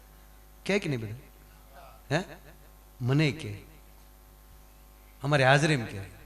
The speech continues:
પૂછો માયાભાઈ, મારે યારે સકરડો હાંકતા. હા, પૂછો નાયણભાઈને અહીંયા. મારો બાળોતિયાની નાયણભાઈને ખબર છે. અમારા બેના એક હારે બાળોતિયા છે. હે?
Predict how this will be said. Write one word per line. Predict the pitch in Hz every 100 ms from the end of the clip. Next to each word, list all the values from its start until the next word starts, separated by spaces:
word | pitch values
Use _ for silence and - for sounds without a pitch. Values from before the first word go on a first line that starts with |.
| -
પૂછો | 139 127
માયાભાઈ, | 120 113 104 104
મારે | 110 127
યારે | 123
સકરડો | 107 135 139 120 110
હાંકતા. | 110 - - - - - - - - - - - - -
હા, | 117
પૂછો | 139 151 147
નાયણભાઈને | 127 127 110 113 113
અહીંયા. | 113 110 - - - - - -
મારો | 131 139
બાળોતિયાની | 127 127 147 175 - 160 147 131
નાયણભાઈને | 127 135 123 117
ખબર | 104 117
છે. | 104 110 98 - - - - - - - - - - - - - - -
અમારા | 131 143
બેના | 131 143 139
એક | 139 175 156
હારે | 143
બાળોતિયા | 120 120 123 117 117 107
છે. | 104 101 - - - - - - - - - - - - - - - - - - - - - - - - - - - - -
હે? | -